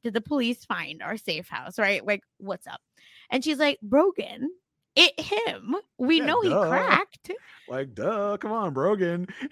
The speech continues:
Speaker 2: And just like, I was like, "Well, how would Brogan know if he didn't, how would he tell them if he didn't know which exact safe house?"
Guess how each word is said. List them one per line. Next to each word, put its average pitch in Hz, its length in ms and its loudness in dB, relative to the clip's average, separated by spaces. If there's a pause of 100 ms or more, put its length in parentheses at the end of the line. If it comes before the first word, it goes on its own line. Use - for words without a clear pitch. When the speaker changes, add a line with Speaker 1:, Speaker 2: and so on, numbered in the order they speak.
(560)
Speaker 2:
And 349 80 -2
just 359 120 0
like, 269 180 6
I 208 100 8
was 202 100 4
like, 160 120 0
"Well, 123 800 -2
how 131 200 -6
would 339 120 -6
Brogan 185 340 0
know 139 240 2
if 139 100 -4
he 143 120 0
didn't, 120 400 -2 (300)
how 180 100 6
would 226 80 4
he 220 60 2
tell 170 160 2
them 143 120 -2
if 139 80 -2
he 147 60 0
didn't 127 180 0
know 117 180 0
which 117 280 0
exact 113 320 -4
safe 107 200 -4
house?" 104 220 -4